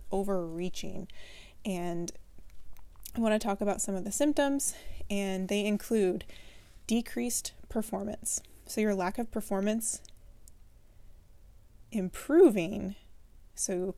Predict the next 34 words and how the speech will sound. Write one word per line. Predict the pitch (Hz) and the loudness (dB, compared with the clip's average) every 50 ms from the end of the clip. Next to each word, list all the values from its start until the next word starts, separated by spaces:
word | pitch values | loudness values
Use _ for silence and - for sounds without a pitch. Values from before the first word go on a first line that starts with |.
| - - - - - - - - - - - - | -8 -14 -16 -18 -18 -18 -20 -20 -20 -20 -18 -14
here, | - - - 294 302 294 262 233 226 226 208 - - - - - - - - - - - - - | -12 -4 0 4 4 6 6 4 4 2 0 -2 -8 -16 -20 -20 -20 -20 -20 -18 -18 -16 -10 -6
um, | 220 - 180 180 175 - | -4 -4 -4 -4 -4 -2
even | 214 247 247 269 269 247 | -2 0 0 2 2 2
when | 233 220 214 208 | 2 2 2 2
we're | 196 196 185 180 170 - | 2 2 2 0 0 -2
increasing | - 208 214 214 - - 226 220 - 214 202 196 | 0 0 0 0 0 0 -2 0 0 0 -2 -2
our | 185 190 | -2 -4
training | - - 208 202 202 202 202 196 | -4 -2 -2 0 0 0 0 0
load | 202 196 196 190 190 190 196 190 - - - - - - - - | 2 2 2 4 4 2 0 -2 -4 -10 -18 -18 -20 -20 -12 -8
and | - 190 185 180 180 180 175 190 | -6 -4 -4 -4 -4 -6 -6 -6
we're, | 196 180 170 170 170 170 - - - - - - - - | -4 -4 -2 -2 -2 -4 -6 -8 -14 -18 -18 -14 -8 -4
you | 190 | -2
know, | 180 175 | -2 0
we're | 175 175 - | 0 2 2
upping | - 214 214 220 202 196 | 2 2 2 2 0 2
the | 196 180 | 2 2
weight | 185 185 180 175 | 2 2 2 0
and | 208 180 | -2 -2
all | 175 175 185 180 | -2 -4 -4 -4
that | 185 - - | -4 -4 -4
stuff, | - - 233 214 208 - - | -2 0 2 2 0 0 -2
we | 196 185 | -4 -4
still | - - 196 196 | -2 -2 -2 0
have | 202 190 190 | 0 -2 -4
a | 185 | -4
lack | 170 170 180 180 180 - - | -4 -2 -2 -2 -2 -2 -2
of | 190 185 180 - - - | -2 -2 -2 -6 -10 -8
performance | - 202 - - 185 180 180 175 175 - | -8 -6 -4 -4 -4 -4 -4 -4 -6 -6
improvement. | 170 175 - - 180 180 170 - - - - - 226 - - - - - - - - - | -8 -10 -8 -6 -6 -6 -4 -6 -6 -8 -8 -8 -8 -10 -10 -12 -14 -16 -16 -16 -10 -4
So | - - - 208 196 185 180 170 - - - - - - - - - | 0 2 4 6 6 4 4 2 -2 -8 -16 -16 -16 -16 -16 -6 -2
with | 226 214 | 0 2
that | 208 202 - - | 4 2 2 2
said, | - - 214 208 208 208 202 202 - - - - - - | 4 6 6 8 8 6 4 2 -2 -8 -10 -12 -8 -6
um, | 214 196 190 185 180 170 170 175 175 | -6 -4 -4 -2 -4 -4 -4 -6 -8